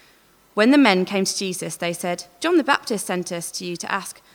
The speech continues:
'Are you the one who is to come, or should we expect someone else?'" At that very time, Jesus cured many who had diseases, illnesses, and evil spirits,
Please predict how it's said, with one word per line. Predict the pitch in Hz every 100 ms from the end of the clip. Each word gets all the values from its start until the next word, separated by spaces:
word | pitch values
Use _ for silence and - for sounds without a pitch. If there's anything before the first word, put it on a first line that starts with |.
| _ -
'Are | 202
you | 254
the | 277
one | 220 190
who | 190
is | 185
to | -
come, | - 160 175
or | -
should | 214 175 180
we |
expect | 196 - - -
someone | 190 233
else?'" | 220 - - - _ _ _ _ _ - _ _ 226
At | 233
that | 240 -
very | 247 285
time, | 302 254 175 170
Jesus | 208 208 220
cured | - 202 170 175
many | 190 196 185
who | 180
had | 180 170
diseases, | 180 190 175 175 180 -
illnesses, | 175 170 175 175 170 -
and | - 170
evil | 175 180
spirits, | 185 - 165 170 -